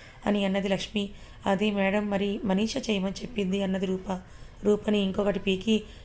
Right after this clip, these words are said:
"అన్నయ్య తను ఇక్కడ ఉండకూడదు," అన్నది లక్ష్మి. "నేను చూసుకుంటాను, నువ్వు వెళ్ళు," అన్నాడు రామ్. లక్ష్మి స్టాఫ్ అందరి వైపు చూసి, "మీలో ఎవరైనా సరే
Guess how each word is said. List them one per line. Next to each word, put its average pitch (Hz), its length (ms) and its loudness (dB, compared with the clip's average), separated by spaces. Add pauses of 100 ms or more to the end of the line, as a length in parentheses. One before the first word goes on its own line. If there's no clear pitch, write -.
(140)
"అన్నయ్య 202 300 4
తను 202 180 0
ఇక్కడ 202 180 0
ఉండకూడదు," 202 520 4
అన్నది 196 240 2
లక్ష్మి. 190 360 0 (400)
"నేను 208 180 2
చూసుకుంటాను, 202 580 2
నువ్వు 185 140 0
వెళ్ళు," 185 180 2
అన్నాడు 196 340 2
రామ్. 185 280 4 (400)
లక్ష్మి 208 320 4
స్టాఫ్ 202 380 4
అందరి 202 200 4
వైపు 202 220 2
చూసి, 214 260 0 (100)
"మీలో 202 240 2
ఎవరైనా 196 340 2
సరే 196 260 -2